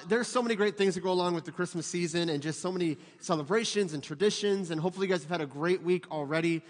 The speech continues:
um, just celebrating things that are going on. Some of you have things going on tonight, tomorrow, this week. Um, some of you have family Christmases. We're gonna get everyone together and do a big thing. Uh, it's so much fun. And I, like I've been saying all along, enjoy every single moment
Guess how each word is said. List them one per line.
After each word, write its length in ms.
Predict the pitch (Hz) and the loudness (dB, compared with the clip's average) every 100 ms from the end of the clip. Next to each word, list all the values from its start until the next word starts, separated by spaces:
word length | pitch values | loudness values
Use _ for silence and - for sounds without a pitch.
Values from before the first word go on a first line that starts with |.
| - - - | -20 -14 -2
um, 320 | 135 135 131 | 0 0 -2
just 180 | 151 - | -6 -4
celebrating 540 | 175 170 170 170 160 | -4 0 0 0 0
things 240 | 175 165 | -2 -4
that 80 | 156 | -2
are 40 | 156 | -2
going 200 | 156 156 | 0 2
on. 240 | 160 151 | 2 -2
Some 180 | - 165 | -2 -2
of 100 | 156 | 2
you 60 | |
have 120 | 160 160 | 0 0
things 200 | 165 143 | -4 -2
going 160 | 151 | 0
on 140 | 139 117 | 0 -2
tonight, 580 | 143 165 175 170 170 | -2 2 4 2 -2
tomorrow, 460 | - 147 160 165 160 | -6 -2 0 2 0
this 260 | 143 127 151 | -2 -6 0
week. 320 | 160 160 - - - - | 2 0 -6 -20 -12 -2
Um, 240 | 131 123 | -2 -2
some 120 | 123 | -2
of 60 | 170 | 0
you 60 | 156 | 0
have 100 | - | -2
family 400 | 190 202 202 196 | 0 2 2 0
Christmases. 640 | 202 196 190 180 190 160 | 0 -2 -2 0 0 0
We're 80 | 170 | 0
gonna 120 | 175 | 2
get 120 | 156 | 2
everyone 320 | 160 180 185 | 0 2 0
together 380 | 175 160 175 175 | 0 -2 -2 0
and 80 | 165 | 2
do 100 | 160 | 0
a 60 | 143 | 0
big 240 | 165 156 | -2 -4
thing. 340 | 170 165 160 151 - - | -2 0 0 -6 -18 -12
Uh, 80 | 120 147 | -10 -8
it's 200 | - - | -10 -10
so 340 | - 202 190 | -6 0 2
much 180 | 185 - | 0 -2
fun. 280 | 180 156 131 | -2 -2 -2
And 160 | 156 | -2
I, 100 | 165 | -4
like 160 | 170 180 | -2 -2
I've 100 | 190 | -2
been 100 | 175 | -2
saying 240 | 190 180 | 0 0
all 180 | 170 165 | 2 2
along, 300 | 160 151 123 - - - | 2 0 -2 -8 -20 -8
enjoy 560 | 175 170 147 175 185 185 - | 0 0 2 2 4 4 2
every 460 | 196 220 190 226 220 | -2 -2 -2 -2 -2
single 500 | - - 214 202 196 | -4 -2 0 2 0
moment 720 | 180 196 185 143 - - | 2 0 0 -2 -6 -12